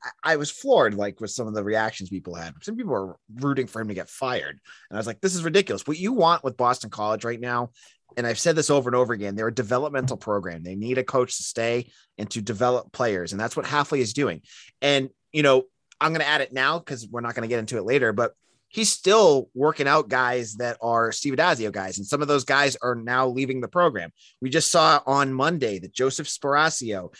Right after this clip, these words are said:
and Hugh Davis, two linebackers who clearly were not fits in his system, are, are leaving. And it's great for both parties. I'm not gonna bash either of those kids. I just don't think they fit the system. Uh, but it's good for them 'cause now that they can go find a home where they can play,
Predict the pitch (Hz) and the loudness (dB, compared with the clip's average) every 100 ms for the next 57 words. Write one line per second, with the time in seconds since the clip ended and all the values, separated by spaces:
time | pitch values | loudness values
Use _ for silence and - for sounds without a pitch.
0 | - 104 107 170 151 165 127 - 190 170 | -16 -12 -6 -2 2 2 0 -4 -2 2
1 | 165 185 139 120 123 117 - 135 - 180 | 2 2 0 -2 -4 -6 -6 -10 -4 -2
2 | 202 208 180 143 139 - 147 - 110 110 | 0 0 0 0 -2 -4 -6 -6 -10 -8
3 | - 127 - 82 82 82 _ _ _ - | -6 -6 -8 -10 -14 -18 _ _ _ -2
4 | 117 120 151 156 233 151 95 147 147 - | 0 4 4 4 2 -2 -4 -4 -6 -8
5 | _ _ _ _ _ - 160 143 254 - | _ _ _ _ _ 0 2 4 4 4
6 | 196 190 190 160 92 80 110 131 170 202 | 4 4 4 0 0 -6 -2 2 2 2
7 | 180 165 151 - 165 151 139 131 127 92 | 2 2 0 -4 -6 -4 -4 -4 -6 -6
8 | 98 - 135 131 131 123 143 123 - 151 | -8 -8 -6 -4 -4 -4 -4 -6 -4 -4
9 | - 208 202 _ _ _ - 135 - 170 | -2 -4 -4 _ _ _ 2 2 4 0
10 | - 214 208 202 254 147 143 151 180 160 | 4 2 4 2 2 0 -2 2 4 2
11 | 180 196 190 147 - 131 127 - 123 135 | 2 0 0 -2 0 -2 -2 -6 -6 -2
12 | 131 123 - 127 127 120 101 139 90 110 | -2 -2 -2 0 0 -4 -6 -4 -4 -6